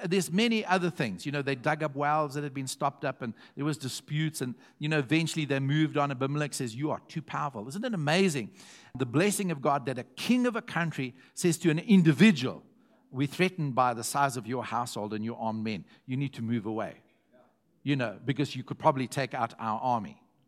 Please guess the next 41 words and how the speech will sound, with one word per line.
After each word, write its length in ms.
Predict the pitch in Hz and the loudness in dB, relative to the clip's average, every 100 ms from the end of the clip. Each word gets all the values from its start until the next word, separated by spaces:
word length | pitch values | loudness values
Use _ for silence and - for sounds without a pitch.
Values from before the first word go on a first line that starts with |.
| _ _ _ - - _ | _ _ _ -20 -20 _
Okay, 180 | 220 233 | 2 2
everybody 320 | 233 233 208 | 4 2 4
go, 160 | 196 | 2
"Wow, 420 | 175 160 165 165 165 | 6 8 10 10 6
that's 220 | 156 - | 2 -2
amazing. 720 | 151 143 143 143 147 151 143 | 0 2 4 2 0 -2 0
Yeah, 420 | 131 135 135 139 | 2 6 6 4
hallelujah." 840 | - 120 123 123 123 123 120 120 - - - | 2 0 0 0 0 0 0 0 -2 -8 0
It's 160 | 208 - | 0 4
the 100 | 214 | 6
blessing 460 | 214 233 233 208 | 6 6 4 4
of 100 | 190 | 4
God, 380 | 160 190 110 90 | 6 6 6 2
isn't 220 | 127 165 | -4 -2
it? 140 | 208 214 - - - - - | -2 -4 -14 -20 -20 -18 -4
And 160 | 180 - | 0 6
so 180 | 202 | 8
he 140 | 165 170 | 8 6
moved 400 | 160 196 208 165 | 8 10 8 6
away. 220 | 165 131 | 6 4
God 280 | 98 147 143 | 4 2 2
gave 220 | 151 143 | 0 -2
him 100 | 147 | -4
space 480 | - 147 127 123 - | -4 -4 -4 -2 -6
and, 160 | 110 - | -6 -8
and 120 | 110 | -10
things 260 | - 123 107 | -6 -6 -6
like 160 | 110 | -8
this. 120 | 107 113 | -8 -8
And 80 | |
it's 120 | 117 - | -6 2
all 220 | 233 220 | 4 6
there, 200 | 165 113 - - - | 4 2 -6 -20 -8
Genesis 400 | 147 147 - 135 | -4 -4 -6 -10
twenty-six 580 | - 135 123 - 120 - | -6 -6 -6 -8 -10 -10
and 140 | 95 - _ _ | -10 -12 _ _
so 160 | - 131 | -8 -4
on 140 | 120 | -4
and 160 | 113 107 | -4 -8
into 240 | 120 - | -10 -12
twenty-seven. 680 | - 127 110 95 - 113 87 | -10 -6 -6 -6 -4 -4 -6